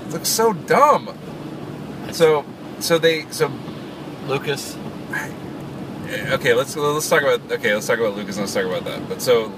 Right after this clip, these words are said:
Speaker 1: Lucas, he's been interviewed and he keeps, like, so inter-, they're interviewing about Star Wars, which I, I don't know. Are people calling him and he's accepting the calls? Like, is he actually out being interviewed? Because he keeps saying he has nothing to do with the new movie.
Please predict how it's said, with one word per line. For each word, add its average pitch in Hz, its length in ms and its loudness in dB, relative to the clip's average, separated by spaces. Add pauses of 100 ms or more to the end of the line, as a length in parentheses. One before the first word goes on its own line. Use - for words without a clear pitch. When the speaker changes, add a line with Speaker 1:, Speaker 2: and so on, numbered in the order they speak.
(140)
Speaker 1:
Lucas, 190 500 0 (460)
he's 190 120 2
been 170 140 2
interviewed 127 640 2
and 131 160 -2
he - 100 -4
keeps, - 400 -4
like, 143 160 4
so 143 220 0
inter-, 151 260 -4
they're 143 300 0
interviewing 143 280 0
about 120 140 2
Star 123 240 4
Wars, 104 240 0
which 131 160 -6 (480)
I, - 160 -6 (220)
I 170 80 4
don't 220 180 0
know. 185 160 6
Are 147 80 2
people 196 240 -4
calling 180 420 2
him 180 140 -4
and 170 60 -2
he's 139 160 -4
accepting 147 480 0
the 120 60 -4
calls? 151 380 0
Like, 131 120 -4
is 131 100 -4
he 139 140 -2
actually 123 340 0
out 131 300 2 (520)
being 139 140 -2
interviewed? 151 420 -2
Because 123 480 0 (240)
he 151 180 -2
keeps - 260 -6
saying 160 160 6
he 147 80 0
has 120 80 -2
nothing 143 340 0
to 147 80 -4
do 143 100 0
with 139 120 -2
the 135 80 -8
new 139 100 -2
movie. 98 400 -2